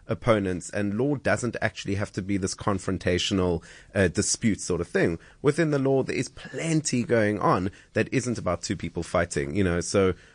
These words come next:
we look at S M Es and we try to figure out, well, what can we do to help you, you create your business, to make your business succeed,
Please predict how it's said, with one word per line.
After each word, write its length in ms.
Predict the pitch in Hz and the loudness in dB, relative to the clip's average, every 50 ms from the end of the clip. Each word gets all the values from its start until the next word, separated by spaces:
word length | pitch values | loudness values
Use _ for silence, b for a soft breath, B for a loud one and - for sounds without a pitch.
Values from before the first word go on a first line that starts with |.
| B - | B 0
we 100 | 107 113 | 2 2
look 200 | 107 104 - - | 2 2 0 -2
at 100 | - - | -2 -2
S 240 | 107 101 - - 104 | -2 -4 -4 -4 -2
M 120 | 98 117 | -2 0
Es 220 | 151 143 113 - | 0 0 -2 -2
and 60 | 98 98 | -2 -4
we 80 | 95 | -4
try 180 | - - 110 101 | -2 -2 -2 -2
to 100 | 95 - | -2 -2
figure 220 | - 95 95 95 | -4 -2 0 0
out, 80 | 95 90 | 0 0
well, 160 | 101 110 107 | 0 -2 0
what 180 | 104 120 - - | -2 -4 -4 -4
can 160 | - 147 123 | -4 -2 -2
we 100 | 113 104 | -2 -2
do 160 | - - 107 | -2 -4 -4
to 120 | 95 - 98 | -4 -4 -2
help 260 | 95 113 107 - - | 0 -2 -2 -2 -2
you, 260 | 104 98 98 95 - - | 0 0 0 0 -2 -2
you 160 | 104 101 107 | -4 -4 -4
create 560 | - - - 101 101 92 87 110 - - - | -4 -4 -4 0 0 2 2 0 0 0 -2
your 60 | 104 | -2
business, 440 | 80 - 78 65 - 69 58 - - | -2 -2 -4 -4 -4 -6 -6 -6 -4
to 100 | - 104 | 0 0
make 180 | 104 98 - 98 | 0 0 2 -2
your 80 | 92 | -2
business 340 | 85 92 87 - 95 82 - | -2 -2 -2 -2 -2 -2 -2
succeed, 580 | - 85 - - - - 135 110 92 82 - | -4 -4 -4 -2 0 0 2 2 0 0 -4